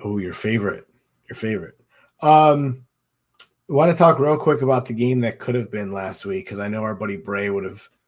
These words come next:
been at the stadium wearing his Tyrod Taylor,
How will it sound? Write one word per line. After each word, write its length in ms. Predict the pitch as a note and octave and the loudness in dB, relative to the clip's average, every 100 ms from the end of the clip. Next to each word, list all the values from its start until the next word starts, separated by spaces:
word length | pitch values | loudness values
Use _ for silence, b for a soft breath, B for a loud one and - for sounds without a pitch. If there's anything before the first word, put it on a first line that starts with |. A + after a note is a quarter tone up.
| _ _ _ - | _ _ _ -6
been 420 | A#2 G3+ G3 F#3+ - _ _ _ - | -4 -4 -6 -10 -16 _ _ _ -10
at 200 | A#2 A#2 | -6 -6
the 60 | A#2+ | -6
stadium 440 | - A2+ A2+ G2+ | -4 -2 -2 -4
wearing 220 | G2+ G#2 | -6 -6
his 140 | G#2 F#2+ | -8 -8
Tyrod 440 | A2 G#2 F#2+ F#2+ | -6 -4 -4 -8
Taylor, 480 | - G2+ G2 F#2 | -6 -6 -6 -10